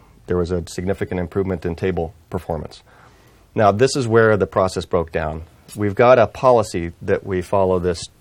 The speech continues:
storage stamp by storage stamp, gradual rollout, one region, then followed by the second region. But in this case, there was a human error that said, "Hey, this performance improvement's so dramatic and the risk of this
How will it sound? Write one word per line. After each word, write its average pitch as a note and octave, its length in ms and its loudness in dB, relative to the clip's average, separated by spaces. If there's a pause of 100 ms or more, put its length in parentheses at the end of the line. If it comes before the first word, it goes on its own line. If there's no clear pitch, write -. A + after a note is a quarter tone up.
(300)
storage G2 420 0
stamp F#2 240 -6
by F#2 100 -2
storage F#2 320 -2
stamp, F2 280 -8
gradual F2+ 380 0
rollout, F2 520 -2
one F2+ 360 -4 (200)
region, F2+ 560 -4
then E2+ 240 -6
followed F2 340 -4
by E2+ 120 -4
the D#2+ 100 -10
second G#2 300 -6
region. E2 340 -6 (460)
But G#2 120 0
in B2 80 2
this D3+ 160 0
case, A2 360 2
there G#2 160 -2
was F#2+ 100 0
a G2 40 -2
human A#2+ 260 2
error F2+ 300 0 (200)
that G2 360 0 (600)
said, G#2+ 360 4 (200)
"Hey, B2+ 140 2
this A#2+ 220 0
performance B2+ 560 -2
improvement's G2 400 -2
so A2+ 160 4
dramatic G#2+ 540 0 (120)
and F#2 420 0
the F#2 180 2
risk A#2 380 2
of F#2+ 220 -4
this G2 240 2